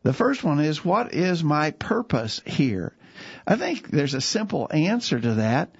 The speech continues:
You're here to function and, and perform in such a way to bring glory to the one who created you.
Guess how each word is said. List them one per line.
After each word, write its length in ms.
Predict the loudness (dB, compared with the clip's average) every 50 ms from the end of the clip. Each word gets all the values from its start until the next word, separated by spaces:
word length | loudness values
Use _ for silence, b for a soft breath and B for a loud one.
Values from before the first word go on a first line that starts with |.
| B B B B B B B B B B _
You're 220 | 4 4 4 4
here 640 | 2 2 4 4 4 4 4 2 2 0 -2 -4 -8 _ _ _ _ _ _ _ _ _ _ _ _ _ _ _ _ -6
to 340 | 0 2 2 4 4 2 0
function 720 | -2 -4 -8 -2 0 0 0 0 -2 -4 -2 -2 0 0
and, 420 | 2 2 2 2 0 0 -2 -4 -8 -6 _ 0
and 420 | 0 0 0 -4 -6 -10 -12 -16 -20 _ -2
perform 680 | -2 -2 0 0 -2 -2 0 0 0 0 0 -2 -6 -10 b b b b b b b b b b b _ _ 0
in 100 | 0 2
such 280 | 2 0 -2 -2 -2 -2
a 40 | -2
way 180 | 0 0 0 0
to 100 | -2 -2
bring 420 | 0 0 2 2 0 0 -2 -4 -6 -6
glory 540 | -4 -2 0 2 2 2 2 0 0 -2 -6 -10 -2
to 100 | 0 0
the 80 | 2 2
one 180 | 2 2 2
who 120 | 2 2 0
created 600 | 0 0 0 2 2 2 2 2 0 0 0 -2
you. 140 | -2 -4